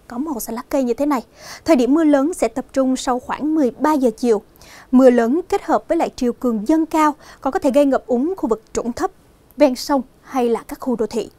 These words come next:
Trước khi có mưa thì từ sáng cho đến trưa mai, Nam Bộ vẫn sẽ có những khoảng nắng. Mức nhiệt cao nhất tại thành phố Hồ Chí Minh, Cần Thơ và nhiều nơi khác phổ biến trong khoảng hai mươi chín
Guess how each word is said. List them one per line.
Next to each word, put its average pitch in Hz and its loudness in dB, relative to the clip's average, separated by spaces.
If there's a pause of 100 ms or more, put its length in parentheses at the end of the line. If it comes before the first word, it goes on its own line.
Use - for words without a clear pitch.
(680)
Trước 415 6
khi 294 0
có - -2
mưa 294 4
thì 277 -2
từ 240 0
sáng 277 -4
cho 330 0
đến 285 0
trưa 311 0
mai, 277 2 (320)
Nam 349 2
Bộ 262 4
vẫn 226 -2
sẽ 254 -6
có 254 -4
những 294 -2
khoảng 254 -6
nắng. 277 -4 (320)
Mức - -4
nhiệt 285 2
cao 254 -2
nhất 320 0
tại - -2
thành 240 -6
phố 277 -6
Hồ 339 -2
Chí 269 -2
Minh, 311 2 (340)
Cần 277 2
Thơ 320 2 (200)
và 262 0
nhiều 262 2
nơi 262 2
khác 339 -6 (380)
phổ 294 2
biến 285 2
trong 294 0
khoảng 202 -4
hai 277 -4
mươi 254 -2
chín 262 -4